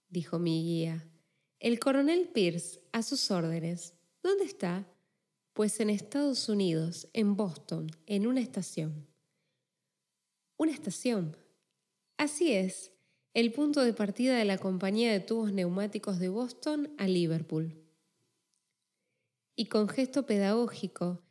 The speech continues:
el coronel señaló dos grandes cilindros de hierro de aproximadamente un metro y medio de diámetro que surgían del suelo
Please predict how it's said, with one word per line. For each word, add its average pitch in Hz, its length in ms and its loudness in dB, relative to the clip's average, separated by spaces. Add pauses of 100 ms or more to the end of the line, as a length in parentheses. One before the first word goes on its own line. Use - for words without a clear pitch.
(260)
el 196 100 0
coronel 214 400 0
señaló 208 480 2
dos 247 220 -2
grandes 254 420 2
cilindros 208 480 0
de 185 140 0
hierro 247 480 0 (380)
de 196 60 0
aproximadamente 220 1000 0
un 208 80 2
metro 214 300 0
y 196 40 0
medio 202 280 2
de 185 140 2
diámetro 165 640 -4
que 185 100 -8
surgían 190 720 -2
del 165 160 -2
suelo 262 420 -2